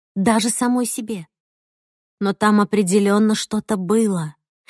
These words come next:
Закон сохранения энергии гласит, что она не может возникнуть из ниоткуда и исчезнуть без следа,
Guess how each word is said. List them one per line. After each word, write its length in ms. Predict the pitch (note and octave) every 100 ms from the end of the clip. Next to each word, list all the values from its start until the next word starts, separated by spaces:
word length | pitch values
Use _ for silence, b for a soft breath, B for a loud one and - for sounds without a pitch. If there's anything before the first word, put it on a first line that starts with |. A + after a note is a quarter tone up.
| B
Закон 520 | G#3+ D#3+ G#3+ - C4
сохранения 760 | B3+ A3+ - G#3 A3+ B3 A3+ A3
энергии 580 | A3+ G3+ G#3+ A#3+ G#3 B3
гласит, 540 | G#3+ B3 - C4 - B B
что 200 | - -
она 200 | F#3 A3
не 140 | A#3 C4
может 360 | C#4+ D#4 G3+
возникнуть 680 | E3+ G#3+ G#3+ C#4 C4+ A3 G#3+
из 140 | A3 F#3
ниоткуда 600 | G#3+ G#3+ - F#4 A#3+ F3+ B B
и 120 | G#3
исчезнуть 520 | G3 - B3+ C4 B3+ A3
без 180 | A#3+ -
следа, 460 | B3 C4 A3 D#3+